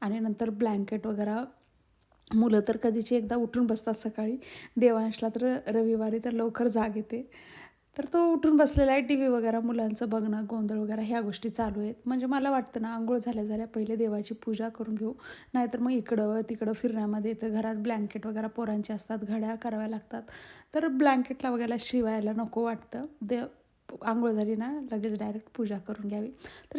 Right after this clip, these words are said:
छान अशी पूजा केलेली देवाची, मी तुमच्यासोबत थोडासा व्हिडिओची क्लिप शेअर केलेलीच. आणि बाहेर एक मी दिवा लावते. mostly लवकर जर पूजा झाली तर बाहेर मी दिवा लावते, उशीर झाला तर लावत नाही. आणि इथे पूजा करून घेतली, नंतर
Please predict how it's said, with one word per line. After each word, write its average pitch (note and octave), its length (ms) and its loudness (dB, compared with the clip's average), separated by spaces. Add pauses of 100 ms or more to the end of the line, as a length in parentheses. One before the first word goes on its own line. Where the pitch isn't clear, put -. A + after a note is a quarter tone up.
(120)
छान D4 240 6
अशी D#4 220 4
पूजा C4 360 2
केलेली A3+ 360 0
देवाची, A3 560 0
मी A3+ 100 0
तुमच्यासोबत A3 540 -4
थोडासा A3 580 -4
व्हिडिओची A3 600 0
क्लिप A#3 280 -4
शेअर A3+ 320 0
केलेलीच. G#3 460 -4 (480)
आणि A#3+ 180 2
बाहेर A3 340 4
एक A#3+ 180 0
मी B3 120 4
दिवा G#3+ 300 0
लावते. G#3+ 560 -2
mostly A3+ 340 4
लवकर A3 340 4
जर A#3 140 2
पूजा A3+ 340 2
झाली A3 260 0
तर A3+ 140 -6
बाहेर G#3 300 -4 (100)
मी G#3 40 -4
दिवा G#3 280 -2
लावते, G#3+ 300 -6
उशीर A3 300 -4
झाला G3+ 320 -2
तर A3 100 -6 (460)
लावत A3 380 2
नाही. G#3+ 300 0 (1120)
आणि B3+ 200 6
इथे C#4 120 4
पूजा C4+ 300 6
करून C#4 260 4
घेतली, C4 280 4
नंतर B3 340 0